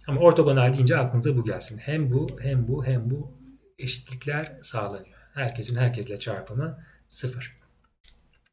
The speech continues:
Peki bana ortogonal yetmiyor, bunu bir de ortonormal yapmak istiyorum diyorsanız yapacağınız iş çok basit. Herkesi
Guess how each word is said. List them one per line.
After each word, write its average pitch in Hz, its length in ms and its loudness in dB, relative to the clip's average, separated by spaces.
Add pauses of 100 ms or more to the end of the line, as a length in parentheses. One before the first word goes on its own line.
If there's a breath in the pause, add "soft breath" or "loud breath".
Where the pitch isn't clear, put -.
(560 loud breath)
Peki 190 200 0
bana 226 140 10
ortogonal 240 520 10
yetmiyor, 180 300 6
bunu 190 140 6
bir 196 60 6
de 233 40 12
ortonormal 180 600 10
yapmak 127 300 6
istiyorum 107 440 -2
diyorsanız 175 640 0
yapacağınız 226 460 0
iş 180 120 -4
çok - 220 -2
basit. 226 360 -4
Herkesi 175 760 -2